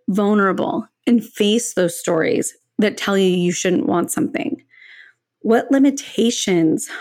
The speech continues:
are we setting on ourselves because it's expected of us from external sources? And it can go in either direction,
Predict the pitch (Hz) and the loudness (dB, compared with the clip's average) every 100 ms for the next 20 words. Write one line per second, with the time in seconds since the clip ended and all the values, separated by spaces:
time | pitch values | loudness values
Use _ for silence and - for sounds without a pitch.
0 | - 180 196 196 - - - 208 285 262 | -6 -2 2 2 0 -6 -4 0 2 2
1 | 190 175 170 165 - 160 165 202 - 208 | 2 0 0 0 -2 -2 -2 -4 -6 -6
2 | 208 196 196 - - - - 202 - 185 | -4 -2 -2 -2 -6 -8 -6 -6 -2 -2
3 | - 208 - 180 165 - - - 185 - | 0 -2 -2 -2 -4 -8 -18 -6 -4 -2
4 | 190 - - 214 170 - 143 - - - | -4 -6 -2 0 0 -2 -4 -4 -6 -8
5 | - - _ _ _ _ _ _ _ _ | -8 -14 _ _ _ _ _ _ _ _
6 | _ _ _ _ _ _ - 262 269 269 | _ _ _ _ _ _ -2 0 4 4
7 | 262 285 302 247 240 220 185 175 214 - | 6 6 4 4 4 4 2 0 0 -4
8 | - - - | -4 -4 -6